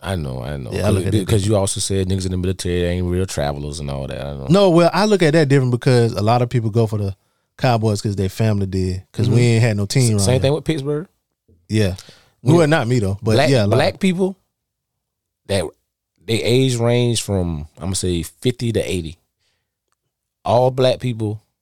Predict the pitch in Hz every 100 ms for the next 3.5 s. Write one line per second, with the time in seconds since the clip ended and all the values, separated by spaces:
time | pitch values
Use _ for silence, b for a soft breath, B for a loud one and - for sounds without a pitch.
0 | _ - 120 117 - 117 110 107 104 104
1 | 107 - - 101 95 98 98 - 135 127
2 | 117 87 85 - 120 127 127 127 139 117
3 | 117 117 101 110 113